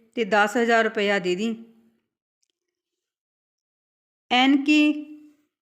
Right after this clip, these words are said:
ਕੁੜੀਏ ਗੋਨੇ ਵਾਲੇ ਪਲਾਟ ਵੇਚੇ ਆ ਦੋ।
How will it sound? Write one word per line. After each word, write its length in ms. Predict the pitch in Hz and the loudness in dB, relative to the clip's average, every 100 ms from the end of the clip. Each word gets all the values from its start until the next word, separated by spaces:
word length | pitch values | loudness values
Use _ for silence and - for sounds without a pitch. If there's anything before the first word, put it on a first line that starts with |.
| _ _ _ _ _ _ _ _ - | _ _ _ _ _ _ _ _ -2
ਕੁੜੀਏ 340 | 277 285 311 | 0 2 2
ਗੋਨੇ 360 | 240 254 240 240 | 2 0 2 2
ਵਾਲੇ 180 | 226 | 2
ਪਲਾਟ 400 | 226 233 202 196 | 0 0 0 0
ਵੇਚੇ 440 | 180 156 147 190 165 | -4 -6 -6 -6 -6
ਆ 40 | 165 - - | -8 -18 -12
ਦੋ। 460 | 185 170 147 - | -6 -6 -6 -12